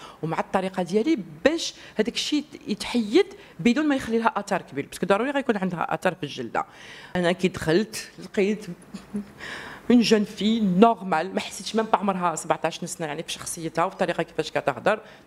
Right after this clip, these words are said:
ثقه في نفسها، لاباس بها، وجهها ما شاء الله، قلتها ونعاود نقولها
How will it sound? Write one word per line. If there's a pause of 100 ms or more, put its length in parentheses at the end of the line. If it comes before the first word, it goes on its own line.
ثقه
في
نفسها، (100)
لاباس
بها، (260)
وجهها
ما
شاء
الله، (120)
قلتها
ونعاود
نقولها